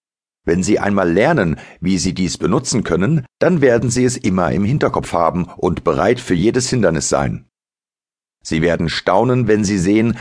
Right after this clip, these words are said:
was Sie alles damit machen können und wie mächtig Sie eigentlich sind. Durch Übung und durch das Hören von diesem Buch werden Sie sehr viele Vorteile sehen können und Sie werden sich sehr viel stärker und ausgeglichener fühlen.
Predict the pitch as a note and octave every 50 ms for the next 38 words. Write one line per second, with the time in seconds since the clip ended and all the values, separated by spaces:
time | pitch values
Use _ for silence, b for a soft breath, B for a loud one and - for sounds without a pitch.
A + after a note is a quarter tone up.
0 | B B B - G#2+ - - C3+ B2 - A#2 A#2+ B2 A#2+ A#2+ B2+ B2 B2+ B2+ B2
1 | C#3 B2+ A#2+ - A2 F#2+ - G2+ G2 G2+ G#2 G2+ F#2 B B B B _ - G2
2 | F#2 D#2+ G2+ A2 G#2 A#2+ C#3 B2+ - - G2+ - - - - - G2+ E2 D2 D2+
3 | D#2+ D#2 - D2 C2+ C#2+ C#2+ - - - D#2 C#2 C2 - - - _ _ _ _
4 | _ _ _ _ _ _ _ _ _ E2 F#2 G2 E2+ - - - - E3+ F#3+ D#3+
5 | C3+ A2 F#2+ F#2 - - F#2 D#2 - G2+ F#2+ F2+ - F2 D2+ - - C3 D#3 F#3
6 | E3+ B2+ F#2 D2 - E2+ D#2+ D2+ F#2 - C3 F2 D2+ - E3 D#3 G2+ - - B
7 | B B B B B - G#2 G#2 G#2 G#2 G2+ A2+ G2+ E2+ C3 D3 E3 - - C3+
8 | A#2 G2+ - - E3 F#3 - - G2 F#2+ E2+ E2+ E2+ D2+ - D#2 C#2 D2 E2 D2+
9 | F2+ G2+ A#2+ D3+ E3 C3 B B B B B B2+ B2+ A2 - F3+ D3 D#3+ D3+ D3
10 | D#3+ C#3+ B2+ D3 B2+ - - C3+ C3 C3 - D3+ B2 - - - C3+ A2 F#2 -
11 | - G#2+ G#2 - A2+ A#2+ - - - B2+ A2+ - - G2+ F2 - E2 D#2+ - -
12 | E2 D2+ C#2+ - - E2+ D#2+ D#2 D2 C2 A1+ -